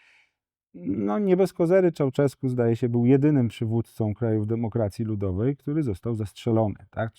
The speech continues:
Ta rewolucja, która u nas była bezkrwawa i która, no, niekiedy miała swoje ofiary, no, na przykład szturm na wieżę telewizyjną w Wilnie, czy potem pucz, em, w Rosji, e, no to ona w Rumunii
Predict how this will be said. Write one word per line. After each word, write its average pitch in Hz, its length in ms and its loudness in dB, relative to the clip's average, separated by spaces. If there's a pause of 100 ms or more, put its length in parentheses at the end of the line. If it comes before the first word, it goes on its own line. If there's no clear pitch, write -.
Ta 104 80 -6
rewolucja, 110 520 0
która 107 240 -6
u 113 100 -2
nas 101 160 -4
była 101 220 -4
bezkrwawa 110 720 2
i 107 100 -6
która, 110 400 -4 (560)
no, 135 80 -2
niekiedy 156 560 2 (680)
miała 156 320 8
swoje 117 320 0
ofiary, 104 480 4 (540)
no, 110 60 -8
na 110 120 -4
przykład - 380 -8
szturm 113 340 -2
na 104 140 -2
wieżę 104 240 -2
telewizyjną 104 680 -2
w 123 60 -4
Wilnie, 165 380 2
czy - 120 -12
potem 107 320 -4
pucz, - 400 0 (480)
em, 113 680 -2
w 104 60 -6
Rosji, 139 680 2 (320)
e, 135 340 -2 (300)
no 120 380 0
to 175 500 0
ona 139 300 2
w 120 60 -2
Rumunii 135 880 0